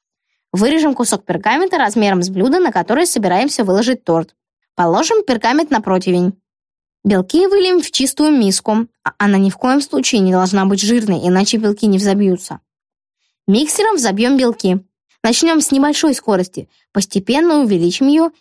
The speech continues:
и будем взбивать, пока не увидим, что пена плотно держится в миске, если даже её перевернуть. Теперь добавим к белкам столовую ложку сахарного песка,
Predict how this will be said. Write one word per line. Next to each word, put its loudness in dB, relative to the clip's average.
и 0
будем 2
взбивать, -2
пока 0
не 2
увидим, 0
что -4
пена 0
плотно -2
держится 0
в 2
миске, -2
если -2
даже 0
её 0
перевернуть. -2
Теперь -2
добавим 0
к 0
белкам 0
столовую 0
ложку -2
сахарного 0
песка, -4